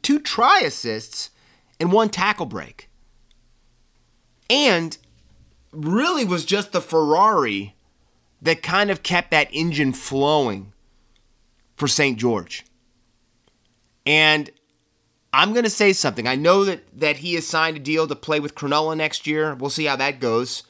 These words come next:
with, with, with Johnny Morris being gone. If he tries to flip-flop, who knows? But I,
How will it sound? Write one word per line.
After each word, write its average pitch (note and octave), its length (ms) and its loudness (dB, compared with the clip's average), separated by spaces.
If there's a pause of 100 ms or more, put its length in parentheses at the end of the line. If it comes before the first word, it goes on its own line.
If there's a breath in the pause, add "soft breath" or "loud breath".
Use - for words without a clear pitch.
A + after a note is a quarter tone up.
(200 soft breath)
with, - 320 -6
with, B2 340 -8
with A#2 320 -8
Johnny B2+ 260 -2
Morris B2+ 300 -2
being A2 300 -4
gone. G#2 240 -2
If G#2 100 -14
he A2+ 80 -6
tries A2 300 -6
to G#2+ 60 -12
flip-flop, A2 600 -6
who B2 160 -4
knows? G2+ 380 -6 (1900 soft breath)
But D3+ 160 2
I, F#3+ 260 4